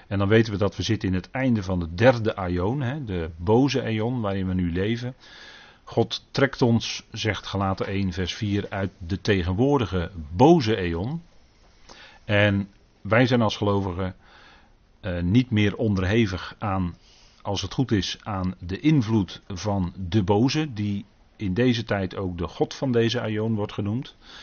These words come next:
Maar in ons hart is gekomen het evangelie van de heerlijkheid van Christus, die het aangezicht van God, eh, laat zien.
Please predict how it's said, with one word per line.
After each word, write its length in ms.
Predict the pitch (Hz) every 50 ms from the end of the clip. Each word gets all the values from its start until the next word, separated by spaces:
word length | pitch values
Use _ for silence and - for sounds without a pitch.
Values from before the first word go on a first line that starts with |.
| - - - - - - - - - - - -
Maar 440 | 113 101 104 107 107 110 107 98 - - _ _ _
in 220 | - 113 117 127 -
ons 220 | 123 117 104 98
hart 200 | 101 101 101 -
is 120 | 107 -
gekomen 380 | - - - - 110 104 101 101
het 100 | 98 92
evangelie 540 | - 104 101 90 90 95 107 107 101 101 92
van 180 | 98 92 90
de 80 | 87 87
heerlijkheid 520 | 87 101 107 107 101 - 95 90 90 -
van 160 | - - 82 80
Christus, 760 | - 117 123 120 - - 113 113 - - - - - - - _ _ _ _ _ - - _ _ -
die 380 | 95 92 92 92 95 98 95
het 180 | - 95 90 -
aangezicht 600 | - 104 101 98 - 87 92 90 85 - - -
van 280 | - - 82 80 78 78
God, 440 | - - 98 92 - - - - - _ - - - - - - - -
eh, 280 | - 90 82 82 82
laat 320 | 82 85 90 90 87 - -
zien. 300 | - 135 123 95 80